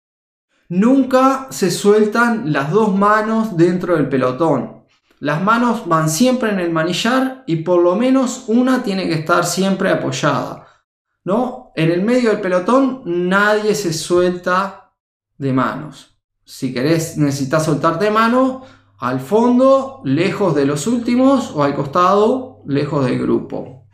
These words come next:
De esta forma se evita accidentes, porque no sabés si uno pasa sin querer, te toca el manillar y sería una catástrofe. Cuando un equipo está armado,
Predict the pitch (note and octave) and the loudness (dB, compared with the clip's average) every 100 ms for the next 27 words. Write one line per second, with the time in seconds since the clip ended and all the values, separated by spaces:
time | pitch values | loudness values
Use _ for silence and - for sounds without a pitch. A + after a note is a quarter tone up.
0 | - C#3+ D3+ E3 D#3+ G#3 A#3 G#3+ G3 E3+ | -10 -6 -4 -4 -2 0 0 0 0 2
1 | F#3+ G3+ G#3+ A#3 - - _ _ _ - | 2 0 0 -2 -4 -16 _ _ _ -8
2 | C#3 - D#3 D#3 C3 - - - - _ | -6 0 2 2 0 -6 -16 -20 -20 _
3 | - A2+ B2 B2+ B2+ C3 D3+ F3+ G#3 - | -12 -10 -6 -4 -2 0 2 2 2 0
4 | D3+ D#3 D3+ F3+ F3+ D#3+ F3 E3+ E3 F#3 | 2 2 2 0 -2 -4 -4 -2 0 2
5 | A3+ - D3+ F3+ F3 D#3+ D3+ D3+ D#3 F#3 | 0 -2 -4 -2 0 0 0 0 -2 -2
6 | A3 B3+ - _ _ _ _ - C3+ E3+ | -2 -4 -10 _ _ _ _ -8 -4 -2
7 | A#2+ - - - - A#2+ C3 C#3+ - - | -4 -10 -18 -14 -8 -2 0 0 -2 -2
8 | C#3 A#2+ A#2+ B2 - - G2+ - - _ | -2 -2 -2 -4 -6 -10 -18 -18 -20 _
9 | _ _ _ _ _ _ _ _ _ _ | _ _ _ _ _ _ _ _ _ _
10 | - F#3 G#3 C4+ C4+ A#3+ A3+ A3 E3 D#3 | -4 -2 2 4 2 0 -2 -2 -2 0
11 | G#3+ G3+ F#3+ G#3+ B3+ B3 G#3+ - - _ | 0 0 2 2 2 2 0 -4 -12 _